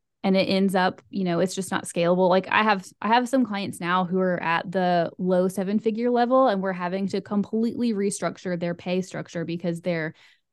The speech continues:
wildly overpaying their team for the market. And I very much believe in fair pay.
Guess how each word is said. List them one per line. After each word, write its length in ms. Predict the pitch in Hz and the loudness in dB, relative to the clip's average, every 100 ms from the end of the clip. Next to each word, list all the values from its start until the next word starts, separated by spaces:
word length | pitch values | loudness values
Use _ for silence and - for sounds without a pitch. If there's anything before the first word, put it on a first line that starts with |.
| _ - | _ -12
wildly 800 | 190 185 185 202 190 196 175 - | -2 4 6 4 2 0 0 0
overpaying 520 | 190 190 190 180 180 | 2 2 0 0 -2
their 120 | 190 180 | 0 -2
team 220 | 180 180 | -2 -2
for 160 | 190 | 0
the 80 | 180 | -2
market. 340 | 170 175 220 226 | 0 0 0 2
And 140 | 240 | 4
I 140 | 247 | 4
very 180 | 247 294 | 6 6
much 220 | 285 277 | 6 4
believe 280 | 269 247 220 | 2 0 2
in 120 | 214 | 0
fair 200 | 185 190 | 0 0
pay. 280 | 185 156 151 | -2 -2 -2